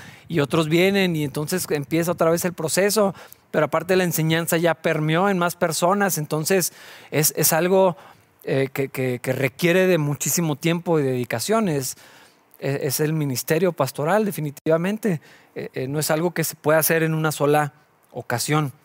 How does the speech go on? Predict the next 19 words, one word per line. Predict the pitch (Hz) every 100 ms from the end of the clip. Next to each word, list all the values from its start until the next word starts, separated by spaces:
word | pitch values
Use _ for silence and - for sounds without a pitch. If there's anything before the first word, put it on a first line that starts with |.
| _ _ _ _ _ -
Versículo | 131 - 160 170
doce. | 151 170 170 120 - - _ _ _ _ _ - - _ -
Incluso | 156 - 202 240 214 170 170 - - - -
uno | 156 180
de | 190
sus | - 147
propios | - 180 220 214
hombres, | 196 190 151 139 - _ _ - _
un | 165 170
profeta | 190 185 170 175
de | 156
Creta, | - 196 196 151
dijo | 127 -
acerca | 127 - 123 - 123
de | 131
ellos: | 175 160 117 - _ _ _ _ -
"Todos | 196 214
los | 220 -
cretenses | 139 135 156 170 175 180 -